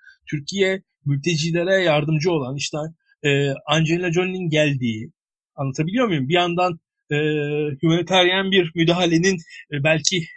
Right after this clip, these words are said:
e, merkezi olacak bir ülkeyken Amerika'nın müdahale etmemesi kararı, arkasında Rusya'nın Suriye'ye girişiyle birlikte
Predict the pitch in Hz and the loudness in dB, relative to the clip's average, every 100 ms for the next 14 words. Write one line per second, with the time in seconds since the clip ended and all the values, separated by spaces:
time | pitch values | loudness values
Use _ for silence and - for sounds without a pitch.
0 | - 143 143 139 139 139 135 147 143 170 | -8 -4 -4 -4 -2 -2 -2 -2 2 4
1 | 170 196 143 143 135 123 117 - 117 113 | 4 4 2 0 -2 -6 -6 -6 -8 -4
2 | 135 277 - _ _ _ _ - 151 233 | -4 -4 -10 _ _ _ _ -4 -2 0
3 | 247 190 165 151 147 156 151 135 180 240 | 0 0 0 -2 0 0 0 -2 -4 -4
4 | 240 - 165 127 110 107 - - 151 165 | -2 -4 -4 -6 -6 -8 -6 -2 -2 -2
5 | 190 180 180 233 - 214 175 160 147 131 | -4 -4 -6 -6 -6 -6 -6 -6 -6 -4
6 | 127 120 127 131 - 160 123 117 113 _ | -2 -4 -6 -8 -8 -8 -10 -12 -16 _
7 | 135 | -10